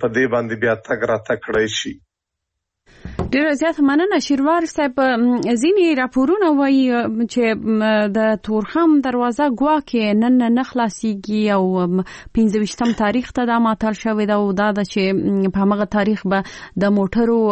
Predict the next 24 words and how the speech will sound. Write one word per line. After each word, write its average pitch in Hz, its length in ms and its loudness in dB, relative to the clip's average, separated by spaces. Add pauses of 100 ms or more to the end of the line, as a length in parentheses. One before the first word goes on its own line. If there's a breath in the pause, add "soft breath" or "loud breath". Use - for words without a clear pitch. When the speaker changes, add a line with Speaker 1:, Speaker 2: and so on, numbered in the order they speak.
Speaker 2:
او 196 320 0
د، 185 100 -4 (180)
د 180 160 -4 (220)
ناروغانو 196 640 2
پر 220 160 -2
مخ 233 240 -2
دا 208 200 0
دروازه 202 420 0
خلاصیږي. 190 640 -2 (400 loud breath)
اه، 214 320 2 (380)
دغه 294 340 2
راپورونه 311 520 2
تر 294 160 -2
کوم 339 240 0 (100)
حده 302 160 0
پورې 277 260 0 (100)
حقیقت - 440 -6
لري؟ 180 240 -2 (1800)
Speaker 1:
اه، 160 340 2
داسې 175 380 -2
خو 160 220 -4
څه 160 160 -4
خبره 156 360 0
ځکه 156 260 -4